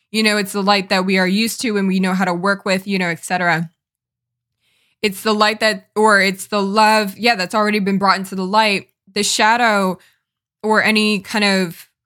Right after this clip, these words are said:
archetypes with shadowy stories, um, it's simply love that has not been revealed yet. You know, so it's potential love. You know, instead of the love that we can already see and that we're already familiar with, think of shadows as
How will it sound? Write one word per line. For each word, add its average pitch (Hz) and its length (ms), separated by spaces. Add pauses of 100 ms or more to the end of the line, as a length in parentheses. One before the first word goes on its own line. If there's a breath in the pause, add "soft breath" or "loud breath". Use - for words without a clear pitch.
archetypes 196 640
with 190 140
shadowy 196 480
stories, 180 640
um, 160 520 (560)
it's 202 180
simply 226 460
love 196 280
that 190 120
has 190 300
not 180 240
been 180 160
revealed 170 560
yet. - 460 (460)
You 214 80
know, 208 120
so 220 160
it's 220 120
potential 226 560
love. 131 360
You 208 120
know, 208 60
instead 208 280
of 214 100
the 208 120
love 196 200
that 190 120
we 185 80
can 196 160
already 185 280
see 214 300
and 202 140
that 185 120
we're 170 160
already 185 300
familiar 202 540
with, 170 320 (680)
think 294 160
of 415 100
shadows 202 720
as 180 580